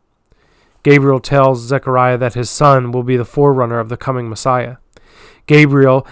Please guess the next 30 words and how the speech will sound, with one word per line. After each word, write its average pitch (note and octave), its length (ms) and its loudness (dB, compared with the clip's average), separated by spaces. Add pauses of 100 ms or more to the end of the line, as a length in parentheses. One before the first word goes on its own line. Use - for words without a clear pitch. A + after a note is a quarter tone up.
(160)
tells C#3 340 4
him C3+ 140 -2
that C3 140 2
his B2+ 180 -2
son D3 320 4
will B2+ 100 -2
go C3+ 260 4
before D3 460 0
him B2+ 240 -4
in B2+ 60 -6
the B2 80 -4
spirit C#3+ 500 -4
and B2 140 -16
power C3+ 400 0
of B2 160 -10
Elijah. A#2+ 500 -6 (840)
This D#3 160 4
sign C#3+ 340 4
would C3 160 -2
not C3 300 2
have A#2+ 140 -10
been A#2+ 160 -6
missed C#3 300 -4
by A2+ 120 -4
a A2+ 100 -10
priest. - 480 -10 (440)
It D#3 60 4
had D3+ 140 6
been D#3+ 180 4
some D3+ 280 4